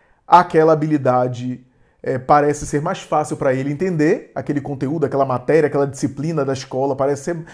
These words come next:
mais fácil pra ele entender, o que, de alguma forma, sugere já algum trabalho feito naquela área,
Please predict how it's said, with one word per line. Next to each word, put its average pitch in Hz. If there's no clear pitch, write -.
mais 165
fácil 143
pra 135
ele 143
entender, 175
o 262
que, 226
de 165
alguma 233
forma, 196
sugere 180
já 139
algum 185
trabalho 180
feito 147
naquela 156
área, 156